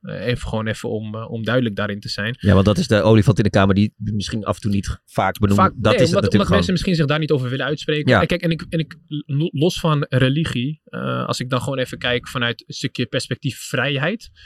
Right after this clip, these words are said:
Speaker 1: vind ik, vind ik daar ook wel wat voor, voor, van te zeggen, hè. Dus wanneer ben je dan vrij, hè? En is die vrijheid alleen maar aanwezig op het moment dat je iets doet voor een ander, maar ook als je iets doet voor jezelf, hè? En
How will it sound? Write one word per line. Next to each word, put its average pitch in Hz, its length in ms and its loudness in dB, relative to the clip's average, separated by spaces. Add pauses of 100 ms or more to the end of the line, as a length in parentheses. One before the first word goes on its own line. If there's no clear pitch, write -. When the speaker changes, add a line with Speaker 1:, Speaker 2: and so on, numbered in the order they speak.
(200)
Speaker 1:
vind 185 200 -4
ik, - 260 -4
vind 185 220 -6
ik 147 100 -4
daar 143 140 -2
ook 180 160 -2
wel 131 140 0
wat 113 160 -6
voor, 110 180 -8
voor, - 220 -14
van 117 180 -6
te - 100 -14
zeggen, 107 260 -4
hè. 131 100 -2
Dus 127 260 -4 (440)
wanneer 147 320 2
ben 135 160 0
je 131 60 -2
dan 117 180 -6
vrij, 110 460 -6
hè? 120 240 -12
En 113 100 -10
is 120 140 -8
die 123 140 -6
vrijheid 117 540 -2
alleen 120 280 -2
maar 117 380 0
aanwezig 120 520 -2
op 113 100 -4
het 123 100 -6
moment 120 260 -2
dat 117 140 -4
je 151 60 -6
iets - 120 -10
doet - 180 0
voor - 140 -4
een 120 100 -4
ander, 165 280 0
maar 143 120 0
ook 147 160 -2
als 135 160 -2
je 127 60 -2
iets 113 140 -4
doet 127 160 -4
voor 131 160 -2
jezelf, 113 640 -4
hè? 135 260 -6
En 101 220 -6